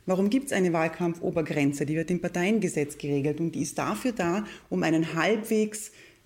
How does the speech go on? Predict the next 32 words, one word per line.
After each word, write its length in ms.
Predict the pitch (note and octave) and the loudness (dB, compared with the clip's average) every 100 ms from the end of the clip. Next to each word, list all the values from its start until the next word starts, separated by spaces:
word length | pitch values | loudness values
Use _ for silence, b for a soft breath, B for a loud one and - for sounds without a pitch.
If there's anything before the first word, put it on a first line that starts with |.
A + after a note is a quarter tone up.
| - | -20
fairen 720 | - F3+ E3+ G#3 A3 A3 G3+ | -4 2 4 4 4 4 4
Wettbewerb 540 | F#3+ G3 G3+ F#3+ F#3 | 0 0 0 0 -2
zwischen 260 | G3 F#3 F#3 | -4 -2 0
den 160 | F3 | 0
Parteien 420 | F3 E3 C#3+ D3+ F3+ | -2 -2 0 0 0
zu 120 | F#3+ | 0
ermöglichen. 440 | F3 E3 E3 D#3 | 2 2 0 0
Das 140 | D3 E3 | -2 -2
heißt, 220 | D#3+ E3+ | -4 0
man 100 | D#3+ | 0
sagt, 300 | E3+ F#3 - | 0 -2 -6
der 60 | |
Gesetzgeber 520 | E3+ F#3 G3+ - G3+ F#3 | -6 -4 -4 -2 -4 -2
sagt, 240 | F3+ F3 | -4 -2
wir 120 | F3+ | -4
ziehen 240 | - A3 F#3+ | 0 2 2
einen 200 | E3+ E3+ | 2 0
Deckel 300 | E3+ - F#3 | -2 -2 -2
ein 160 | E3+ | -2
von 160 | E3+ F#3 | -2 -4
sieben 300 | G3+ G3 G3 | -2 0 2
Millionen 460 | F#3 F3+ G#3+ C4 | 2 2 2 2
und 140 | F#3 D#3 | 0 -2
keine 260 | E3+ F3 | 0 0
Partei 300 | F3 F3 D#3 | 0 -2 -2
darf 240 | D#3 D#3+ - | -2 -4 0
mehr 200 | E3 D#3+ | 0 0
als 160 | D#3+ | -4
diese 160 | F3 D#3+ | -8 -10
sieben 240 | E3 F3 | -4 -2
Millionen 380 | E3+ D#3+ D3+ C#3+ | 0 0 0 -4
ausgeben, 600 | - - - D#3+ F3+ C4 | -6 -8 -6 -4 2 0